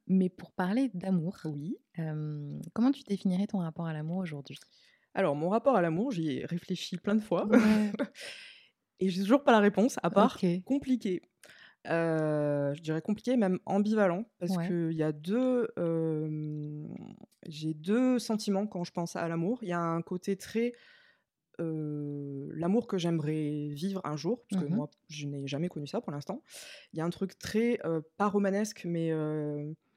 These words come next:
Speaker 2: heu, passionnel, un truc, heu, qui nous transporte, très beau, tout ça.
Speaker 1: Ouais.
Speaker 2: Et il y a l'autre partie qui rejoint un peu la première, c'est-à-dire que là, quand je m'écoute parler, j'ai un peu envie de me baffer, parce que l'autre
Speaker 1: Non.
Speaker 2: partie,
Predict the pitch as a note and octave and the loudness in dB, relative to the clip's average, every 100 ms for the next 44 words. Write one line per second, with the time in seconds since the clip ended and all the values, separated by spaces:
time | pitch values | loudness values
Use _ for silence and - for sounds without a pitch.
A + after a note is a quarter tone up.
0 | - _ _ _ _ C#3+ D3 C#3+ C3 C3+ | -20 _ _ _ _ -8 -6 -8 -8 -12
1 | - - _ _ _ _ _ _ - E3+ | -14 -20 _ _ _ _ _ _ -4 -4
2 | - F3+ F3 F3 E3+ D#3 - E3+ - E3+ | -2 0 4 4 2 -2 -4 -10 -2 0
3 | D#3+ D#3 D3+ D3+ D3 - _ _ - E3 | 2 2 0 -2 -4 -10 _ _ -14 -12
4 | - F3 - F3+ F3 E3+ E3 - F#3+ E3+ | -4 -4 -2 2 4 2 -4 -2 -2 2
5 | F3+ F3 - - F#3 D4+ F#3+ E3 D#3+ F3 | 2 2 0 2 2 2 0 0 0 0
6 | D#3+ E3 D#3+ G#3 G#3+ F3+ - A#3 D#4 - | 4 4 6 4 2 -2 0 -4 -4 -8
7 | F3 F3 - _ _ _ _ _ _ _ | -6 -6 -8 _ _ _ _ _ _ _
8 | _ _ _ _ _ _ D3+ D3 D#3 E3 | _ _ _ _ _ _ -8 -4 0 2
9 | F3 D#3 D#3+ D3+ - E3+ G3+ D#3 D#3+ D3+ | 2 2 2 2 0 -2 -2 -4 -4 2
10 | E3+ F3 D3+ D#3 D#3+ - D#3 E3 E3+ E3 | 2 2 -2 -4 -6 0 2 2 0 -2
11 | C3+ C#3+ E3 D#3+ F3 E3 D#3 C#3+ C#3+ C#3+ | -4 -4 -2 0 0 0 -4 -2 0 -2
12 | D3 G3+ D4 E3 - F3 E3 D#3 F#3 C3+ | 0 -2 0 -2 2 4 6 6 2 0
13 | - A3+ | -4 -6